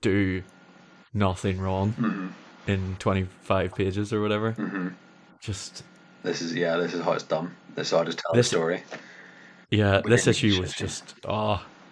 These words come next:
Speaker 1: it was class.
Speaker 2: Yeah, it was really good.
Speaker 1: Like, him starting off by, uh, finding out that the g-, or, like, trying to kill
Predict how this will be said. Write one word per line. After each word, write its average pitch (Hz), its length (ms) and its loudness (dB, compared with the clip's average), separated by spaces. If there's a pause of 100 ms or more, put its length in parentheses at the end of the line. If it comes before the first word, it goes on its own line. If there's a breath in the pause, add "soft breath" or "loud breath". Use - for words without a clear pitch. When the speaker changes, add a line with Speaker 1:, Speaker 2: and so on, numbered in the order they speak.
(140)
Speaker 1:
it 117 80 -2
was 120 100 -6
class. 107 760 0
Speaker 2:
Yeah, 90 300 2
it - 20 0
was 85 160 -2
really 85 220 -2
good. 85 200 -8
Speaker 1:
Like, 98 220 -2 (240)
him 107 440 0 (1300 loud breath)
starting 110 380 6
off 98 240 4
by, 98 380 0 (460 loud breath)
uh, 95 420 0 (280)
finding 98 360 0
out 98 260 -4
that - 380 -6 (920 loud breath)
the 104 120 -2
g-, - 200 -8
or, 110 220 8
like, 101 240 2
trying 101 380 6
to 104 60 2
kill 98 440 2